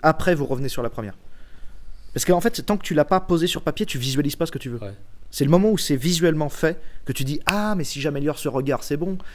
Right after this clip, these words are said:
Speaker 1: Ah, mais d'accord, mais ce mouvement-là, en fait, il marche pas. »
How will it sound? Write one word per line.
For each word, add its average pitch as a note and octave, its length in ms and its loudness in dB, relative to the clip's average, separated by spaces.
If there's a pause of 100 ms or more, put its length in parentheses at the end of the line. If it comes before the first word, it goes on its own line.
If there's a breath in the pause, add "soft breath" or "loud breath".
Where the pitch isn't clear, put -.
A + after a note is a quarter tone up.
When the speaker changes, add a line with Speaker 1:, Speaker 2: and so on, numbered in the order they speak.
(280 loud breath)
Speaker 1:
Ah, B3 240 2
mais G3+ 100 4
d'accord, F#3+ 340 2
mais D#3 80 2
ce - 100 -4
mouvement-là, D#3 320 4
en D3 60 2
fait, - 180 -2
il - 20 -4
marche - 220 -2
pas. » G3 180 -2